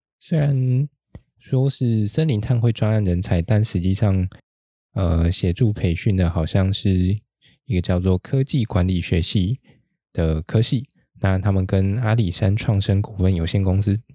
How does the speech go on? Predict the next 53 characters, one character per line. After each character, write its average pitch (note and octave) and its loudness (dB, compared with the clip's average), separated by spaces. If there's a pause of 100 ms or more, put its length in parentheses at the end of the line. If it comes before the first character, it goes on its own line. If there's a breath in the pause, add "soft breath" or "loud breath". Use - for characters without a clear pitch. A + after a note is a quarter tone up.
(200)
进 F#2+ 0
行 E2+ -2
产 F#2 -2
学 F2+ -2
合 F2 0
作， - -2 (400 loud breath)
那 A#2 0
预 A#2+ 2
计 A2+ 0
在 G#2 0
今 B2+ 0
年 F2+ 2
的 F2 2
六 A2 0
月 G#2+ 2
初 G#2 -2
就 G#2 0
会 F#2+ 2
完 F2+ 2
成 E2+ 0
森 G#2+ 0
林 G2+ 2
碳 G2+ -2
汇 G#2 0
专 G2+ -2
案 G#2 2
人 F2 2
才 F2 0
的 E2+ 0
培 E2+ 0
训， G2 0 (540 loud breath)
预 C3+ 0
计 A#2 0
到 B2 0
时 - -6
候 G#2 0
大 G#2 -2
概 G2 0
可 F#2+ 0
以 F2+ 0
有 F#2+ 2
十 - -2
余 F#2 2
位 G2+ 2
的 E2+ 0
专 G2 0
案 G#2+ 2
人 F#2 0
才 F2+ 0
投 F2+ -2
入 A2+ 2
市 A2 -2
场。 B2+ -4